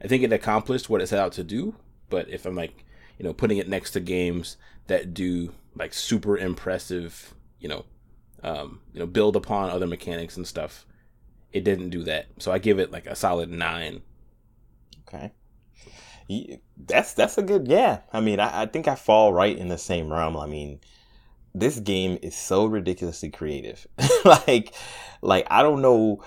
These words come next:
Speaker 2: I, I ca-, I try to think sometimes, like, where people come from, their ideas from. Like, like,
Speaker 1: Mm-hmm.
Speaker 2: what made you come to this idea? Like, and it's hard for me to figure out, like, what the premise, like, what was the first initial idea that they pitched, you
Speaker 1: Right.
Speaker 2: know, in the team? Like, "Oh, we're gonna make a game about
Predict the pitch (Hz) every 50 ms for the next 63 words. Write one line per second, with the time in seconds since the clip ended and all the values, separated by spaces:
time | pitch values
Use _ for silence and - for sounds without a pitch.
0 | - - - - 120 101 151 147 - 196 - 165 - - 262 302 294 - - 156
1 | 160 - - 147 131 - - 135 131 131 107 104 87 80 85 87 92 98 95 -
2 | 110 104 - 92 - - - - 90 92 95 - - 107 104 104 104 107 110 -
3 | - 95 87 - - 85 85 71 71 80 87 104 107 - - - - - - 127
4 | 131 135 139 143 139 110 87 80 - - - - 113 107 101 95 107 98 120 156
5 | 113 - 190 170 151 147 131 110 - - - 104 110 110 113 101 87 90 - -
6 | - 76 80 78 71 85 85 76 64 - - 90 90 85 80 - - 104 98 92
7 | 90 80 - - - - - - - - - - 143 156 156 156 - - 127 123
8 | 117 117 110 101 - - - 113 104 110 101 92 85 - - 87 82 - - 92
9 | - - - - - - - - 107 107 107 101 82 80 - - - - - -
10 | - - 123 120 131 175 220 226 - - - - - - 135 131 135 131 - -
11 | - 113 101 104 110 - - - - 92 92 82 - 82 90 85 82 80 - 73
12 | 76 76 - _ _ - - - - - - - - - - - - - _ -
13 | - 104 101 95 92 80 76 - - 92 85 85 - - - 104 92 85 78 76
14 | 78 - - - 180 170 147 147 160 196 185 160 151 - 107 104 - 110 113 117
15 | 113 101 95 98 95 92 92 -